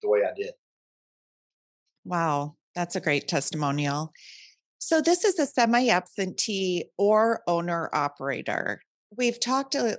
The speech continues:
Speaker 2: lot about empire builders as the ideal investor. What does a day in the life look like for a semi-absentee owner versus an owner operator?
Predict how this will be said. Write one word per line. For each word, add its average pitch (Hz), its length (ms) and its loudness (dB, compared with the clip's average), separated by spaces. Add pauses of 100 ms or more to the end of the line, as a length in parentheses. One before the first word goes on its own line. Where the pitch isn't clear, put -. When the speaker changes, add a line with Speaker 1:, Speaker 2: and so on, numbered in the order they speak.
Speaker 2:
lot 170 240 0
about 170 420 0
empire 147 640 -2
builders 147 540 -4 (100)
as 156 600 -2
the 160 580 0 (120)
ideal 160 440 2
investor. 151 800 -2 (560)
What 262 340 2
does 370 220 0
a - 80 0
day 180 300 2
in 180 140 -4
the 170 140 0
life 151 380 -2
look 165 300 -4
like 143 520 -2
for 160 140 -2
a 156 80 -2
semi-absentee 151 1000 -4
owner 143 380 -2
versus 143 480 -2
an 139 140 -4
owner 139 320 -2
operator? - 680 -6